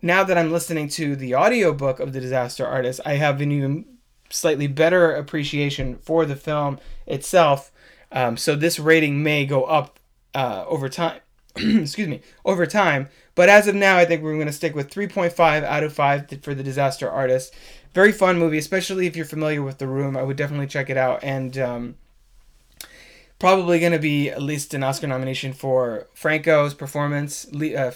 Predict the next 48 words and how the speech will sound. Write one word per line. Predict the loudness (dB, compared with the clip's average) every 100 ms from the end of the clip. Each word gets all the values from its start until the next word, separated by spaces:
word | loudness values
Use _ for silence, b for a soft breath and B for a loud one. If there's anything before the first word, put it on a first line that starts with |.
| -4
James | -2 -2
Franco's | -4 -4 -6
performance, | -10 -8 -6 -6
and | -6 -4 -4 -2
Best | -4 -2
Adapted | 0 -2 -4
Screenplay. | -10 -6 -6 -4 -2 -2 B B
So | -8
it'll | -2
be | -2
interesting | -4 -8 -4
to | -4
see | -4
how | -6 -4
that | -4 -6
pans | -8 -8 -6
out, | -6 -8
since | -10 -10 -6
it | -4
is | -2 -4 B B B
sort | 0 2 4
of | 0
an, | -4
an | -2 -2
offbeat | -2 -4 -4 -8 -6
choice | -4 -4 -4
for | -6
that | -6 -6
kind | -10 -12
of |
thing. | -12 -14 -16 B B B
Uh, | -6 -4 -6 -10 _ _ _
not | 0 2 2
quite | 4 4 4 0
as | -4
strong | 0 0 0
as | -4
something | -4 -4 -4
like | -4 -4
Ed | -4 -2
Wood, | 0 2 2 -2 _ _
which | -10 -10 -6
to | -4
me | -2
is | -4 -6
a |
superior | -12 -8 -4 -4 -4
film, | -4 -4 -4 -8